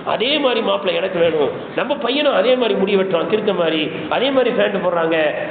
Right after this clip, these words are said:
அதே மாதிரி பேண்ட்டை, கிழிஞ்ச பேண்ட்டை வாங்கி போட்டுட்டு வராங்க." இது எல்லாம் என்னன்னா, அந்த சினிமாவினுடைய விளைவு. அதுல என்ன காட்டப்படுது? கொலை, கொள்ளை, கற்பழிப்பு, பலாத்காரம்,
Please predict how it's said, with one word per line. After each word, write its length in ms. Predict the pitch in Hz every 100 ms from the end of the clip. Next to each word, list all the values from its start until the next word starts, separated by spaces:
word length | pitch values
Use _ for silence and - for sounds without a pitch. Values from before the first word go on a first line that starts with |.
| -
அதே 240 | 190 277
மாதிரி 260 | 247 226 196
பேண்ட்டை, 440 | 220 214 208 185 175 -
கிழிஞ்ச 280 | 320 320
பேண்ட்டை 240 | - 208 196
வாங்கி 200 | 190 190
போட்டுட்டு 300 | 180 175 170
வராங்க." 500 | 170 160 160 160 147 - 143
இது 120 | 190
எல்லாம் 340 | 254 285 247
என்னன்னா, 540 | 220 208 202 208 - -
அந்த 200 | 180 175
சினிமாவினுடைய 760 | 226 269 269 226 185 175 208 202
விளைவு. 720 | 160 160 143 143 147 120 - - - - -
அதுல 200 | 214 254
என்ன 260 | 302 339
காட்டப்படுது? 840 | - 240 - 240 208 185 170 175 196
கொலை, 460 | 247 240 202 196
கொள்ளை, 520 | 220 262 254 233 202
கற்பழிப்பு, 920 | 202 220 240 240 220 190 208 196 170 -
பலாத்காரம், 840 | 170 262 262 262 214 202 202 190